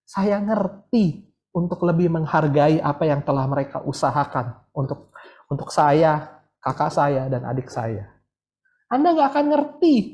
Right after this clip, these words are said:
Anda nggak akan paham rasanya sebelum kejadian itu hadir di dalam hidup Anda. Benar kan? Saya baru ngerti jadi papa, punya peran sebagai papa.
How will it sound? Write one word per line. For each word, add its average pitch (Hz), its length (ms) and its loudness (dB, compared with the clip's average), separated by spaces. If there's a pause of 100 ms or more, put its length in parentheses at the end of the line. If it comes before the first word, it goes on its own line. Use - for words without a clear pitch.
(240)
Anda 285 240 2
nggak 254 160 4
akan 254 160 0
paham 247 380 4 (100)
rasanya 196 560 0 (160)
sebelum 247 400 4
kejadian 220 560 4
itu 233 160 -2
hadir 208 480 2
di 160 160 0
dalam 156 240 2
hidup 156 320 -2
Anda. 160 400 -2
Benar 220 160 0
kan? 302 140 -4 (1000)
Saya 370 300 2
baru 262 240 6
ngerti 240 400 0 (880)
jadi 190 460 6
papa, - 760 -2 (400)
punya 196 240 2
peran 214 320 4
sebagai 175 460 4
papa. - 560 -6